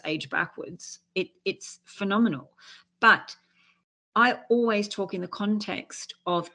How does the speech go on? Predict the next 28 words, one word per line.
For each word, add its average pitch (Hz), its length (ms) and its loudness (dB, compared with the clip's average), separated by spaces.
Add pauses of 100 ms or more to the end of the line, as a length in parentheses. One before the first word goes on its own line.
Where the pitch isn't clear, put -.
(160)
any 220 300 4
dietary, 175 840 -2 (300)
you 160 120 -4
know, 160 80 -4 (140)
information. 180 920 -4
It's 170 220 -10 (300)
all 220 240 6
got 202 220 -2
to - 80 -12
come 175 240 -4
back 170 180 -4
to 175 120 -8
mental 170 260 -6
health 214 520 -8
and 175 140 -6
physical 175 320 -6
health 180 400 -4
and 175 120 -4
what 175 160 -4
we're 180 120 2
actually 165 340 -4
doing 165 500 2 (680)
to 247 180 4
ourselves 160 480 2
versus 160 340 -4
for 180 320 2
us, - 320 -10
right? 160 320 4